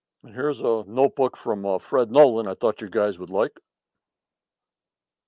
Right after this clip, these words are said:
Could be, Ron, digging in the wrong spot could mean they're digging on the wrong island. They're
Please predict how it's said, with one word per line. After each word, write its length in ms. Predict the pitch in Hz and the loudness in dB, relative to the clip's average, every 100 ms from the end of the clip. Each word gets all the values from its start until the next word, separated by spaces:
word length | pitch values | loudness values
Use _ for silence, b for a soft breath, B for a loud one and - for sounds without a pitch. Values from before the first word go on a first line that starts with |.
| _ _ _ _ _ _ _ _ _ _ _ _ _ _ _ _ _ _ _ _ _ _ _ _ _ _ _ _ | _ _ _ _ _ _ _ _ _ _ _ _ _ _ _ _ _ _ _ _ _ _ _ _ _ _ _ _
Could 180 | 151 139 | -2 2
be, 120 | 165 | 2
Ron, 360 | 127 113 117 98 | 4 2 0 -2
digging 220 | 120 127 | -4 -4
in 100 | 127 | -4
the 60 | 117 | 0
wrong 260 | 123 127 | 2 0
spot 340 | - 139 139 - | -2 2 2 0
could 160 | 110 | -6
mean 200 | 120 131 | -6 -4
they're 160 | 123 110 | -4 -4
digging 360 | 92 123 123 | -2 -4 -2
on 100 | 127 | -2
the 80 | 127 | -2
wrong 300 | 127 127 127 | -2 -2 -2
island. 440 | 143 127 104 107 | -2 -2 -4 -8
They're 140 | 98 | -12